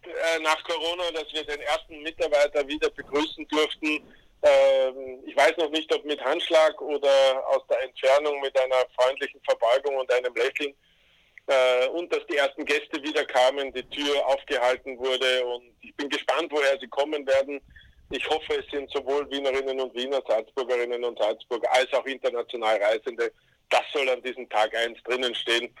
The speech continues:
Ich hoffe, dass die Sonne scheint, äh, und wir werden, äh, mit einer großen, mit einem großen Seufzer der Erleichterung, ähm, wissen, ab jetzt geht's wieder bergauf. Und ich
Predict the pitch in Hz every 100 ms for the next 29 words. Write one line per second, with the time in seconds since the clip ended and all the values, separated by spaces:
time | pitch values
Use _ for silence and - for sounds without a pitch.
0 | - - 156 160 160 143 - 131 - 135
1 | 143 135 120 127 131 - _ _ _ _
2 | _ - 123 120 117 117 120 120 135 131
3 | 127 123 117 117 127 123 123 113 _ _
4 | _ 113 110 110 107 - - _ 127 127
5 | 123 120 127 143 151 - 139 135 131 131
6 | 151 170 151 135 123 - - 147 131 120
7 | 117 110 117 - 127 127 123 120 _ -
8 | - _ - 135 104 101 98 101 98 98
9 | _ _ _ - - 156 156 - 147 131
10 | 127 - 135 - - - 120 - 120 117
11 | 110 101 90 95 107 - 101 95 98 -
12 | -